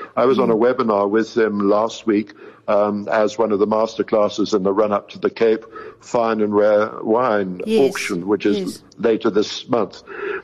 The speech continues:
Speaker 1: No, it's the old Nederberg auction.
Speaker 2: Mm.
Speaker 1: And Mike and I were just talking about value and, you know, brand value and how so many producers in this country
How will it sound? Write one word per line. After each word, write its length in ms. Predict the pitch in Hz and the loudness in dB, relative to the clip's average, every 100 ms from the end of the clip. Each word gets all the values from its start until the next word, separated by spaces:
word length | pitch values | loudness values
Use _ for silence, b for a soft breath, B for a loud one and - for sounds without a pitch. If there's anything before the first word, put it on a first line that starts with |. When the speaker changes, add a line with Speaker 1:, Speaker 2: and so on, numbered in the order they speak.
| - | -2
Speaker 1:
No, 120 | 113 | 0
it's 100 | 107 | 2
the 100 | 123 | 2
old 220 | 120 117 117 | 4 2 2
Nederberg 500 | 127 120 107 101 104 | 2 2 2 2 2
auction. 420 | 104 - 95 - B | 0 -2 -6 -6 B
Speaker 2:
Mm. 200 | 214 208 | 2 2
Speaker 1:
And 100 | 151 | 2
Mike 220 | 127 165 | 0 0
and 100 | 143 | 0
I 160 | 107 101 | 2 2
were 140 | 113 | 2
just 260 | 127 123 - | 0 0 0
talking 280 | 120 117 143 | 0 2 2
about 340 | 131 139 139 | 2 2 0
value 500 | 127 143 156 87 92 - | -2 0 0 -2 -2 0
and, 380 | 104 101 110 | 0 0 -4
you 60 | 123 | 0
know, 200 | 117 110 | 2 2
brand 580 | 110 - 117 131 135 127 | 0 2 2 2 0 -2
value 580 | 113 104 107 113 120 123 B B B | 2 2 4 4 2 0 B B B
and 280 | 113 110 110 | 0 0 -2
how 400 | - 127 117 120 | -4 0 2 2
so 320 | 117 - 139 | 0 -2 -2
many 200 | 151 147 | 0 0
producers 600 | - 113 127 131 - 98 101 | 0 0 2 2 2 0 2
in 100 | 107 | 0
this 160 | 107 | -2
country 460 | - 107 107 104 | 0 0 2 0